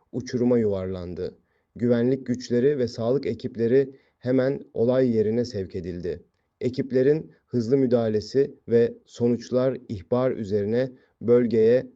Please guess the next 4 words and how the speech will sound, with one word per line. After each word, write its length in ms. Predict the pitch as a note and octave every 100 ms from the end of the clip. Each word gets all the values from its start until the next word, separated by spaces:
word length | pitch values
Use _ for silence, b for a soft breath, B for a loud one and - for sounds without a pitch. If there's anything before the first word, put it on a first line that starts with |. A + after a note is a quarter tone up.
| -
jandarma, 800 | G#2+ A2+ A#2+ B2 B2 B2 C3+ C#3 -
itfaiye, 760 | B2 - A#2 A2 A2 B2 B2+ C3
sağlık 460 | _ - A2+ B2 B2+
ekipleri 680 | - - G#2 G#2+ A2+ C3+